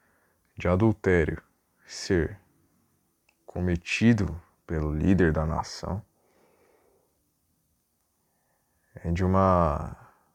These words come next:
aberração tremenda, né? Pois o representante, aquele que deveria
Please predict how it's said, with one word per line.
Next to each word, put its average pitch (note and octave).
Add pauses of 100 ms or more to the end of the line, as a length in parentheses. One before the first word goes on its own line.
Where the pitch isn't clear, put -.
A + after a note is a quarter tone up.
(2000)
aberração F#2
tremenda, F2 (380)
né? D#2+ (560)
Pois F2+
o F2+
representante, F#2+ (440)
aquele A#2
que A#2+
deveria E2